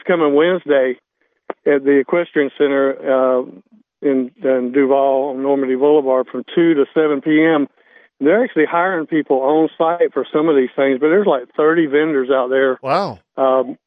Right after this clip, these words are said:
Speaker 1: I've worked for the last few years the construction career days for the high school kids, and they have all the equipment. I mean, they got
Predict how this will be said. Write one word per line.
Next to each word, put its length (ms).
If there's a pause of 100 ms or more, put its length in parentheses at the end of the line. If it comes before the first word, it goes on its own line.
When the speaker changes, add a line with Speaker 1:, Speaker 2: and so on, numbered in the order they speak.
Speaker 1:
I've 220
worked 340
for 100
the 60
last 300
few 120
years 260
the 80
construction 640
career 340
days 320
for 80
the 80
high 220
school 240
kids, 380 (760)
and 400
they 160
have 240
all 240
the 100
equipment. 640
I 100
mean, 180
they 100
got 240